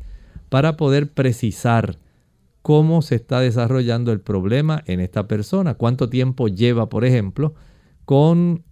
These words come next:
la mitad de la visión del ojo derecho? ¿Cómo se está afectando el habla en esta persona? ¿Cómo se han afectado los reflejos, la sensibilidad?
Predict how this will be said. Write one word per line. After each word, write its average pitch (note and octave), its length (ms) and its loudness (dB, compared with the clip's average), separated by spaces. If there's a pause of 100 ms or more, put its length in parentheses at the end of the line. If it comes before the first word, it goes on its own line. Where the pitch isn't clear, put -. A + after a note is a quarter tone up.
(120)
la A#2 320 2
mitad A2+ 400 -2
de C#3 160 0
la A#2+ 100 0
visión B2+ 440 0
del G#2 160 -2
ojo G#2+ 200 0
derecho? F#2 500 -4 (1500)
¿Cómo C#3 340 4
se B2 100 0
está A2+ 220 -2
afectando A2+ 800 0 (340)
el G2 200 0
habla A#2+ 440 0
en F#2 160 -6
esta F#2+ 220 -6
persona? A2+ 680 -8 (540)
¿Cómo A2+ 220 0
se B2 100 0
han A#2 60 -2
afectado A#2 540 -2
los A2 140 0
reflejos, - 840 -6 (600)
la G#2 160 -2
sensibilidad? F#2+ 920 -4